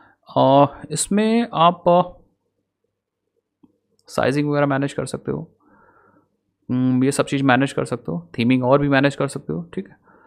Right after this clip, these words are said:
But मैं तो कहूँगा ठीक है, हमें कुछ ज़्यादा नहीं चाहिए, प्रोग्रेस चाहिए बस ये, जिससे अपलोडिंग आता रहे, ठीक है। मैं कहूँगा ठीक है, इस प्रोग्रेस को कॉपी करते हैं, मतलब यूज़ करते हैं, कैसे दिखा, देखते हैं, आ जाते हैं यहाँ पे,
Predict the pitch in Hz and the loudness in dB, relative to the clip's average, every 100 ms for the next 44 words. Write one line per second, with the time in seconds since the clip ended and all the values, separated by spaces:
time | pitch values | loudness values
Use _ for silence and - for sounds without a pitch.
0 | _ _ - - 143 147 170 170 190 190 | _ _ -12 -4 -4 -2 -2 -2 -2 -2
1 | 190 156 117 113 - 151 165 160 139 123 | -2 -4 -4 -6 -4 -4 -2 -2 0 2
2 | 143 120 110 - 196 _ _ _ _ _ | 2 0 -4 -8 -14 _ _ _ _ _
3 | - 120 143 170 147 151 170 151 - 156 | -2 0 0 0 0 -2 -2 -4 -4 -6
4 | 226 - _ - _ - 127 135 - 240 | -6 -12 _ -20 _ -8 -4 -2 0 -2
5 | 185 143 - 139 147 151 107 - - - | -2 -6 -2 2 4 2 0 -4 -10 -18
6 | _ _ _ _ _ _ _ _ _ _ | _ _ _ _ _ _ _ _ _ _
7 | _ _ _ _ _ - 196 196 156 185 | _ _ _ _ _ -12 -10 -6 -4 -2
8 | 196 175 143 151 - - _ _ 160 - | -2 -2 -4 -6 -16 -20 _ _ -12 -2
9 | 156 156 165 160 120 110 - - 139 143 | 0 0 -4 -6 -8 -8 -10 -6 -2 -2
10 | 143 143 123 - 165 165 - - 180 - | -2 -2 -4 -4 -8 -8 -12 -10 -10 -10
11 | - 107 - - 117 117 113 117 113 | -10 -10 -12 -16 -12 -10 -10 -10 -12